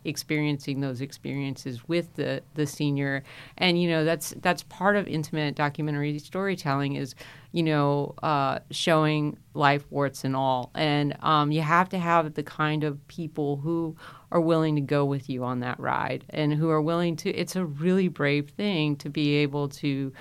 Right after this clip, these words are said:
reveal parts of your life to other people. And I think, you know, that's, that,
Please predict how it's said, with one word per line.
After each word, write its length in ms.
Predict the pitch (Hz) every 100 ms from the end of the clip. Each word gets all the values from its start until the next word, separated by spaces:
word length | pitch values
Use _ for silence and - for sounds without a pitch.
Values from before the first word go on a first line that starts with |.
| - -
reveal 480 | 180 165 143 143 143
parts 340 | 143 135 123
of 100 | 143
your 120 | 135 131
life 360 | 135 127 120
to 100 | -
other 260 | 131 123 127
people. 480 | - 135 123 135 131
And 180 | 135 135
I 140 | 143
think, 360 | 139 151 143 - - - -
you 140 | - 156
know, 280 | 143 135 143
that's, 400 | 160 160 - -
that, 380 | 214 160 156 143